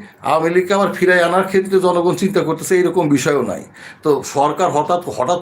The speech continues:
করেই এত প্যানিকের মধ্যে কেন পড়ে যায়, কেন ই করে, সেটা আদতে যেটা মনে হচ্ছে যে সরকারের ওই যে যেটা বললাম সমর্থন, জনসমর্থন, জনসম্পৃক্ততা, জনগণের মধ্যে তাদের গ্রহণযোগ্যতা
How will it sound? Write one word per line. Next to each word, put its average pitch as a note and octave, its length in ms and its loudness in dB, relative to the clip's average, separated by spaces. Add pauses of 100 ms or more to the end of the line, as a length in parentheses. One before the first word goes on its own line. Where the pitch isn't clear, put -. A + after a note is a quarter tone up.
করেই F3+ 260 2
এত D3+ 180 0
প্যানিকের F3 500 0
মধ্যে F3+ 260 0
কেন D#3 260 0
পড়ে E3 220 2
যায়, B2 220 0 (400)
কেন D3+ 180 0
ই E3+ 100 0
করে, D3+ 180 0
সেটা E3+ 260 -2
আদতে G3 480 0
যেটা G3 340 0 (300)
মনে F#3 180 2
হচ্ছে F3+ 260 0
যে G3 120 0
সরকারের D#3+ 500 -2 (840)
ওই F3+ 160 4
যে F3+ 60 6
যেটা D3+ 240 2
বললাম C#3+ 320 2 (380)
সমর্থন, D3+ 500 0
জনসমর্থন, C#3 680 0
জনসম্পৃক্ততা, B2+ 920 -4
জনগণের A#2+ 800 -2
মধ্যে A#2+ 320 -2
তাদের A#2 320 -8
গ্রহণযোগ্যতা A#2+ 880 -4